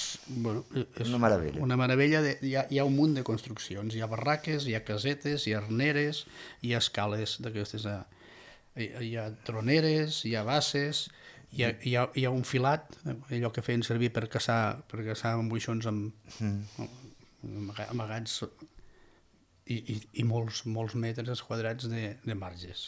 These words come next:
Speaker 1: És,
Speaker 2: Sí,
Speaker 1: és
Speaker 2: sí, és, és molt maca aquesta ruta de pedra seca.
Speaker 1: Eh, eh, hem, hem,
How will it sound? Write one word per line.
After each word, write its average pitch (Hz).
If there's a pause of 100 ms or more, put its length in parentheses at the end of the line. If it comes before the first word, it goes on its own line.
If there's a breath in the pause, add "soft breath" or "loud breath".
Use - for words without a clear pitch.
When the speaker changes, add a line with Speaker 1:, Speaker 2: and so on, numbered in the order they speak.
Speaker 1:
És, 101 (160)
Speaker 2:
Sí, 101
Speaker 1:
és 90
Speaker 2:
sí, 92
és, 82
és 80
molt 87
maca 82
aquesta 80
ruta 87
de 80
pedra 82
seca. 82
Speaker 1:
Eh, 120
eh, 135 (100)
hem, 120 (200)
hem, 123